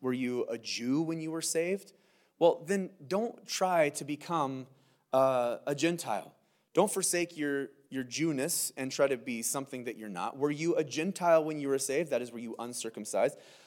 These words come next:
Well, then don't try to become a Jew now just because you are saved. Were you a slave when you were saved, when you came to know Jesus? Well, don't be bothered that you're not free. Instead, uh,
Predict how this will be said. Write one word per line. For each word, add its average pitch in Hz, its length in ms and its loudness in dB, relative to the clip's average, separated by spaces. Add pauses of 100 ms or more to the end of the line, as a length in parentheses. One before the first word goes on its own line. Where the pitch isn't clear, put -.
(160)
Well, 208 180 8
then 202 160 0
don't 233 200 2
try 202 160 2
to 190 80 0
become 160 400 0
a 139 80 -2
Jew 147 300 -4
now 104 260 -4
just 131 220 -12
because 139 260 -4
you 147 120 2
are 165 120 8
saved. - 400 -6 (460)
Were 139 80 8
you 170 180 6
a 175 80 4
slave 110 720 2
when 147 120 -4
you 151 140 -4
were 151 300 0
saved, 151 440 0
when 131 120 -6
you 127 320 -8
came 127 240 -8
to 135 100 -12
know 123 140 -2
Jesus? 120 580 -6 (400)
Well, 147 80 2
don't 214 240 4
be 196 140 -4
bothered 156 600 2
that 143 220 -2
you're 147 280 -4
not 151 260 -2
free. 208 460 -2 (400)
Instead, 165 720 6 (540)
uh, 156 320 8